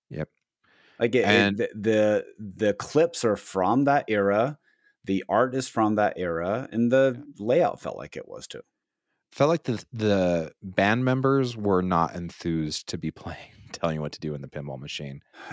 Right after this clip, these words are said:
Speaker 2: Uh, yeah, but how many, I mean, they try,
Speaker 1: I know,
Speaker 2: but
Speaker 1: yeah.
Speaker 2: it, th-, there's a reason why, th-, there's a reason why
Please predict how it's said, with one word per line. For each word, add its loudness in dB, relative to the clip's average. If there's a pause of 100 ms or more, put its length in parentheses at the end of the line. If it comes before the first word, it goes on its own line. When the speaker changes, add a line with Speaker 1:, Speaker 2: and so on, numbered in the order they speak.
(140)
Speaker 2:
Uh, 0
yeah, 2
but 2
how 0
many, 2 (140)
I -4
mean, -2 (200)
they 2
try, -6
Speaker 1:
I 2
know, -4
Speaker 2:
but 0
Speaker 1:
yeah. -8
Speaker 2:
it, -10 (360)
th-, 0
there's 4
a 2
reason 4
why, 0 (1120)
th-, -12
there's 0
a -2
reason 2
why 0